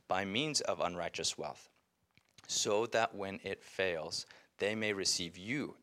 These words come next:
into the eternal dwellings." So these are some hard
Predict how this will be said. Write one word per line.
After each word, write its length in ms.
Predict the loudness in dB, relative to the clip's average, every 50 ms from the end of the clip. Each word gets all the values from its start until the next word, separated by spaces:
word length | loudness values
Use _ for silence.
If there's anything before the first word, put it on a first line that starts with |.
| -8
into 280 | -6 -6 -4 -4 -6 -6
the 180 | -6 -8 -10 -10
eternal 400 | -8 -8 -8 -8 -8 -10 -12 -12 _
dwellings." 640 | -8 -6 -4 -4 -4 -6 -10 -16 -18 -16 -16 -16 -18 _ _ _ _ _ _ _ _ _ _ _ _ _ _ _ -2
So 400 | 0 2 4 4 4 4 4 2 0 -2
these 260 | -2 0 2 4 4
are 120 | 4 4
some 460 | 4 4 4 4 4 4 2 0 -4 -8
hard 480 | -2 4 6 8 8 8 6 4 2